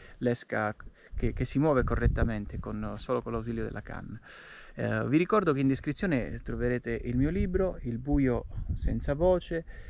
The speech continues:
Si tratta di un thriller, eh, il link rimanderà alla pagina Amazon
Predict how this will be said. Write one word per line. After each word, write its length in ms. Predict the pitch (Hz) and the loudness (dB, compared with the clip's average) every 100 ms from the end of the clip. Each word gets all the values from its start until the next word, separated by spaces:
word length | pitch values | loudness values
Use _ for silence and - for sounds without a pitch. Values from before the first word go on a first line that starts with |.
| - | -4
Si 160 | - | -2
tratta 640 | 117 123 123 - 107 107 104 | 2 2 2 0 0 2 2
di 80 | 120 | 2
un 120 | 139 | 2
thriller, 440 | 190 208 196 147 | 2 2 4 4
eh, 420 | 120 87 - - - | 4 -2 -6 -12 -4
il 140 | 120 | 2
link 300 | 123 135 131 | 4 4 4
rimanderà 560 | 123 117 110 110 113 110 | 2 2 2 2 4 4
alla 160 | 110 107 | 2 0
pagina 400 | 117 117 113 107 | 0 0 0 0
Amazon 540 | 113 107 104 117 | 2 0 -2 -6